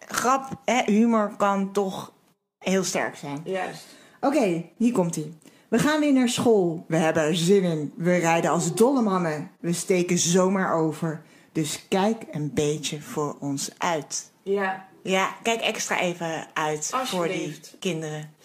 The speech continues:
Speaker 2: Ik ben heel blij met de gemeentes die de spandoeken
Speaker 1: Ja.
Speaker 2: ophangen.
Speaker 1: Ja.
Speaker 2: Eh, maar hou er ook echt rekening
Speaker 1: Ja.
Speaker 2: mee. Kinderen hebben, zeker jonge kinderen, hebben geen idee meer
Speaker 1: Nee.
Speaker 2: wat de gevaren zijn in het verkeer.
Speaker 1: Nee,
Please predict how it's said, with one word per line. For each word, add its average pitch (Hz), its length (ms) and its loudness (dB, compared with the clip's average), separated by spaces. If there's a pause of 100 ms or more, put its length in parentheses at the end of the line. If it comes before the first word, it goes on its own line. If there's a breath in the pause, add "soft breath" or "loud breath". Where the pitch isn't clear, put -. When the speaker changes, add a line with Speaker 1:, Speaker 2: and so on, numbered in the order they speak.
(120 loud breath)
Speaker 2:
Ik - 260 -2
ben 247 80 4
heel 285 160 2
blij 269 180 -2
met 254 120 -4
de 240 60 -8
gemeentes 247 520 -4
die 220 120 -8
de 214 80 -2
spandoeken 202 480 -2
Speaker 1:
Ja. - 60 -6
Speaker 2:
ophangen. 254 500 0 (220)
Speaker 1:
Ja. 226 340 0 (320)
Speaker 2:
Eh, 233 120 0 (400)
maar 233 160 -2
hou 240 280 2
er 208 60 2
ook 214 140 0 (120)
echt 247 300 0
rekening 196 340 2
Speaker 1:
Ja. 185 80 2
Speaker 2:
mee. 190 180 -6
Kinderen 302 400 -2
hebben, 214 360 2
zeker 247 720 2
jonge 277 260 0
kinderen, 240 300 -2
hebben 202 180 -4
geen 226 520 -2
idee 190 340 -6
meer 180 160 -2
Speaker 1:
Nee. 170 100 2
Speaker 2:
wat - 80 -2
de 170 60 -12
gevaren 160 420 -8
zijn 175 220 -10
in 190 80 -12
het 165 120 -12
verkeer. 190 300 0
Speaker 1:
Nee, - 80 -12